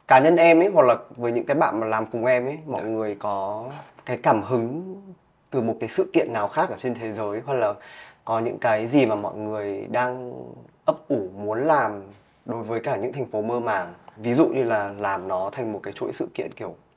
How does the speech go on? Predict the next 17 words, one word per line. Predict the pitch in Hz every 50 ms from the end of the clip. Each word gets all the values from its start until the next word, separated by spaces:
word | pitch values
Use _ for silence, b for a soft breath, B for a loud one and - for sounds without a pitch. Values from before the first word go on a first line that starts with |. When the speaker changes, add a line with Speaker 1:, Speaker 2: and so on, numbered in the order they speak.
| B B B B B B B B B B _ _ _ _
Speaker 1:
hai | - - 127 127 123
ba | 131 127 127 123
ngày | 120 123 117 107 104 -
chẳng | 107 95
hạn, | 90 104 110 - - _ _ _
hay | - - 123 117
là | 113 107
làm, | 104 101 101 98 98 95 98 98 98 98 98 98
ờ, | 101 98 98 98 95 -
có | 107 107
mời | 120 135 123
nghệ | 117 - -
sĩ | - - -
quốc | - 151 156 156 -
tế, | - - 117 120 120 127 147 160 165 165
hay | 165 147 135
là | 117